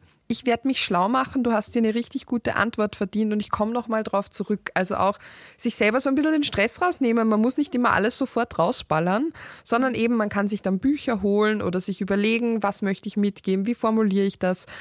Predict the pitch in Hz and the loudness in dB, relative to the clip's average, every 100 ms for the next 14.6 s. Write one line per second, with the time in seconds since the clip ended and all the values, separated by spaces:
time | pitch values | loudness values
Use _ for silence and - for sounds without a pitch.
0 | - - 226 226 226 214 220 214 214 214 | -16 -2 2 2 2 2 0 0 0 0
1 | 208 269 269 262 220 226 226 - 214 - | 0 0 2 2 2 2 0 0 -2 0
2 | 320 - - 247 - 220 226 214 214 202 | 0 2 0 0 0 2 2 -2 -2 -2
3 | 196 208 208 208 214 220 262 285 277 - | -2 -2 0 2 2 0 0 0 2 0
4 | 220 220 202 - 214 226 233 220 226 220 | 0 0 -2 -2 0 0 0 0 0 0
5 | 208 202 - 247 247 - - - - - | 0 0 0 2 2 -2 -10 -16 -18 -8
6 | - 208 214 214 214 - - 202 233 226 | -2 2 2 2 0 -4 -4 -2 2 0
7 | 220 202 226 247 - 220 - 226 247 262 | 0 0 2 2 2 2 2 0 0 0
8 | - 220 220 - 180 196 226 220 214 220 | 0 0 -2 -2 0 0 0 2 2 2
9 | 226 - 208 214 - 220 220 - 190 196 | 0 -2 -2 -2 0 -2 0 -2 0 0
10 | 233 240 - - - - - 208 - 208 | -2 -4 -8 -20 -20 -10 -2 -2 0 0
11 | 214 190 190 247 - - 240 247 - 220 | 0 2 4 4 0 0 0 0 0 -4
12 | 202 214 220 - 202 202 196 196 190 _ | -2 -2 0 -2 -2 -2 -2 -4 -8 _
13 | - - 180 269 320 - 165 170 165 - | -10 -2 0 2 2 2 2 2 -2 0
14 | 170 160 156 156 214 | 0 2 2 2 2